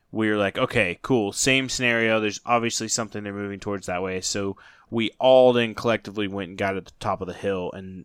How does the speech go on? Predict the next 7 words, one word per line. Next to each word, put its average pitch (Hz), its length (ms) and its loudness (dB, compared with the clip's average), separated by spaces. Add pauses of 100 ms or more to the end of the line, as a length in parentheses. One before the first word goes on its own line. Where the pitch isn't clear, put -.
unfortunately 101 560 -10
those 92 240 -6
doe 95 200 -6
antelope, 90 440 -12
like, 80 160 -10
spooked. - 640 -4 (240)
Um, 95 460 -8